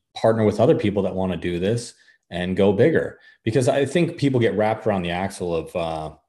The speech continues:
"I don't have enough money, so I'll stick to single family." Um, money, it seems to always be that, that sticking point for people. But, uh,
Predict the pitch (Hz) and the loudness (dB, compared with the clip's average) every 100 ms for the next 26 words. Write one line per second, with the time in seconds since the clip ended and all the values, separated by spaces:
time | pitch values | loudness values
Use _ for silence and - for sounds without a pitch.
0 | _ - - _ _ _ _ - _ 95 | _ -20 -20 _ _ _ _ -20 _ -4
1 | 113 131 104 104 98 92 85 87 82 78 | -2 0 0 -2 -4 -6 -6 -8 -8 -8
2 | 76 - 85 95 101 - 92 - - - | -12 -12 -6 -6 -6 -6 -8 -8 -16 -10
3 | 85 78 - 76 80 87 _ _ _ _ | -8 -8 -8 -12 -14 -18 _ _ _ _
4 | _ _ _ _ - 87 85 82 80 78 | _ _ _ _ -8 -4 -2 -2 -2 -8
5 | - _ _ - 120 147 113 98 - 110 | -12 _ _ 0 4 4 4 0 -2 0
6 | 101 87 92 95 92 90 85 82 95 80 | 0 0 0 0 -2 -2 -2 -4 -8 -10
7 | - 101 95 85 87 85 80 87 82 78 | -6 -2 -2 -4 -6 -8 -8 -6 -6 -6
8 | 78 87 - 95 85 82 | -2 -2 -2 -4 -2 -4